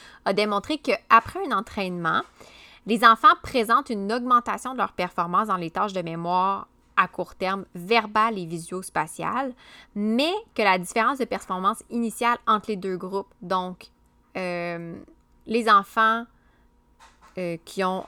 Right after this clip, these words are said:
euh, des difficultés de lecture et les enfants qui n'ont pas de difficultés, donc la différence de performance entre les deux groupes persiste. Ce qui indique que l'entraînement avec ce type de stratégie-là n'a pas permis nécessairement d'augmenter les capacités de la mémoire à court terme chez les enfants, là, qui ont, euh, des difficultés, euh,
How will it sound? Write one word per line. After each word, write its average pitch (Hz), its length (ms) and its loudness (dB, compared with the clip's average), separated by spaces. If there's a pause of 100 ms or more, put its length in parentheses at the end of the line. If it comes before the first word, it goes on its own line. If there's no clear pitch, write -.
(120)
euh, 165 340 -4
des 175 140 -4
difficultés 180 440 -8
de 170 60 -6
lecture 226 360 -2 (200)
et 240 140 0
les 190 180 -2
enfants 190 280 -2
qui - 120 -16
n'ont 175 160 -8
pas 233 140 -6
de 233 60 -8
difficultés, - 480 -10
donc 190 220 -8
la 180 120 4
différence 226 600 0
de 202 80 -8
performance 185 500 -4
entre 196 140 -10
les 180 80 -10
deux 175 100 -4
groupes 202 240 -2 (260)
persiste. - 520 -4 (540)
Ce - 80 -20
qui 220 120 0
indique 208 360 -2
que 190 260 2
l'entraînement 226 720 6
avec 190 220 0
ce - 100 -6
type 240 280 -6
de 196 120 -4
stratégie-là 180 560 -6
n'a 196 120 -4
pas 294 220 2 (160)
permis 214 360 0
nécessairement 202 500 -2
d'augmenter 196 580 0
les 202 100 -4
capacités 180 420 -4
de 220 40 -4
la 196 60 -4
mémoire 180 240 -4
à 185 80 -2
court - 180 -12
terme 208 180 -6
chez 196 120 -10
les 170 200 -6
enfants, 170 300 -2
là, 185 160 -6
qui 185 220 -8
ont, 180 180 -6 (100)
euh, 160 360 -6
des 170 100 -6
difficultés, 185 800 -6
euh, 165 180 -6